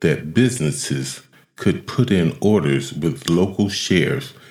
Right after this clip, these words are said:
to arrest the number of men they needed. I did not know about black men chained up in swamps and workhouses, held under armed guards,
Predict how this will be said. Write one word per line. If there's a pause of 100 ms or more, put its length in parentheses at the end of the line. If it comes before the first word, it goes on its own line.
(220)
to
arrest
the
number (240)
of
men
they
needed. (400)
I
did
not
know
about
black
men
chained
up
in
swamps (380)
and
workhouses, (580)
held
under
armed
guards,